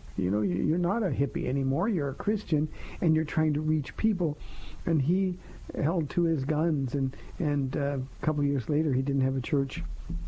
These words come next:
at all. So it's very, very important to, to understand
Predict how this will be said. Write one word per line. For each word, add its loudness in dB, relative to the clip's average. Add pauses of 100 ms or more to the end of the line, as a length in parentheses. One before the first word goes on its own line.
(640)
at 2
all. 2
So 2
it's 0
very, 4 (340)
very 4
important 0 (340)
to, 2
to -2
understand 2